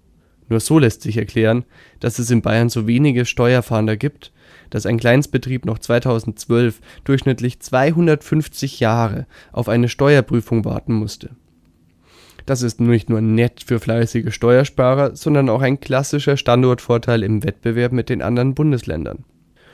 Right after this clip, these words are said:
Nur eben geschickter gemacht, als die Iren das gerade eben machen. Und weil unser Heimatminister ein waschechter Bayer, oder besser Franke ist, aber sein Geschrei bundesweit gehört wird, verpackt er seine Ablehnung der Steuereintreibung auch noch geschickt.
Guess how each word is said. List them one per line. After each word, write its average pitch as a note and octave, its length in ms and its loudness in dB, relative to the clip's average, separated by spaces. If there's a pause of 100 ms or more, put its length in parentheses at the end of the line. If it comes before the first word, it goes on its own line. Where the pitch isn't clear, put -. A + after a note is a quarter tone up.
(140)
Nur C#3+ 120 8
eben B2 180 4
geschickter B2 440 0
gemacht, A2 420 0
als A2 240 -4
die A2+ 120 -4
Iren C3 380 6
das A2 240 -6
gerade G#2+ 400 -4
eben G2+ 220 -4
machen. G2+ 320 -6 (640)
Und B2 180 2
weil A#2+ 160 6
unser A#2 380 4
Heimatminister A#2+ 640 4
ein G#2+ 160 0
waschechter G#2+ 460 -4
Bayer, A2 420 0 (500)
oder D3 140 2
besser A#2 220 0
Franke B2+ 480 0
ist, - 480 -6 (680)
aber D3 220 4
sein C3+ 240 2
Geschrei B2 360 2
bundesweit B2 600 4
gehört B2+ 540 2
wird, G#2+ 320 -2 (240)
verpackt D3 420 -4
er D3+ 60 2
seine A#2+ 320 0
Ablehnung A#2 540 0
der G#2+ 100 -4
Steuereintreibung A2+ 1080 0
auch G#2+ 160 -8
noch A#2 200 -6
geschickt. - 520 -10